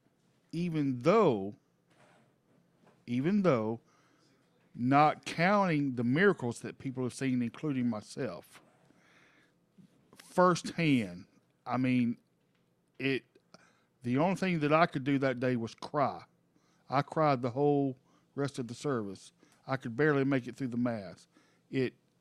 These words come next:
I mean, I was spiritually overwhelmed. But at any rate, although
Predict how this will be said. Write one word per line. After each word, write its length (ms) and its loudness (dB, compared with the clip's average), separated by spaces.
I 80 -2
mean, 220 0
I 160 2
was 360 -2
spiritually 1000 0
overwhelmed. 880 -4
But 380 0
at 220 -2
any 280 2
rate, 480 -4
although 640 2